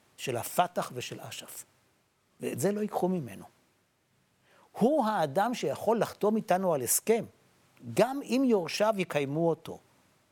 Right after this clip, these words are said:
ולא הוא עצמו. אבל ברגע שאבו מאזן יחתום על הסכם איתנו,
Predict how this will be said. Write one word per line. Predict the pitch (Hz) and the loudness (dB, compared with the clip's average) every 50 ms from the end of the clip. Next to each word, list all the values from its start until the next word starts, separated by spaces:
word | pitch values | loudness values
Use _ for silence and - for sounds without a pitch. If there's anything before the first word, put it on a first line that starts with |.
| _ | _
ולא | - - 127 139 147 175 | -2 0 2 4 4 4
הוא | 185 160 147 170 170 156 | 4 4 4 4 4 2
עצמו. | 127 - - - - 143 156 160 - - - _ _ _ _ _ _ _ _ _ _ _ _ _ - - - - | 2 -2 -4 -4 0 0 0 0 0 -2 -10 _ _ _ _ _ _ _ _ _ _ _ _ _ -20 -20 -2 0
אבל | 160 165 214 | 2 2 2
ברגע | 202 175 185 240 220 202 247 285 302 302 277 | 2 4 4 4 4 4 0 0 0 0 0
שאבו | 233 - 254 240 214 190 214 202 | 0 2 2 2 2 2 0 0
מאזן | 190 185 180 160 156 135 123 123 | 2 0 0 0 -2 -4 -4 -2
יחתום | 139 135 - - - - 208 220 226 233 | -2 -4 -4 -6 0 2 4 4 4 2
על | - - 170 | 0 -2 0
הסכם | 170 147 - - - 190 175 180 | 0 0 -2 0 0 0 0 0
איתנו, | 156 139 - - 147 143 135 104 85 | -2 -2 0 0 0 0 -2 -4 -10